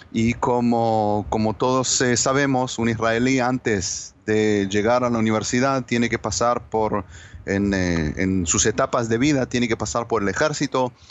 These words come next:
en el cual, eh, puede estar de dos a, a tres años y a veces más. Una vez que termina el ejército, necesita un poco esparcirse, esparcirse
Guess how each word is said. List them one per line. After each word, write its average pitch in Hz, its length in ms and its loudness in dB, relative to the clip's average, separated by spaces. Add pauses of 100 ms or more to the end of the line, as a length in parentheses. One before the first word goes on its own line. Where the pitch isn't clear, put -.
(240)
en 107 160 0
el 104 100 0
cual, 123 320 2
eh, 110 160 2
puede 117 240 0
estar 113 360 0
de 98 340 0
dos 113 560 -2
a, 90 640 0
a 90 100 -6
tres 113 240 2
años 139 440 0
y 95 100 -4
a 95 40 2
veces 123 300 -2
más. 160 340 -2 (420)
Una 120 180 2
vez 127 140 0
que 131 120 -2
termina 127 340 0
el 123 80 2
ejército, 135 540 0
necesita 110 420 -2
un 113 80 -2
poco 120 340 -2
esparcirse, 147 800 -2
esparcirse 107 760 0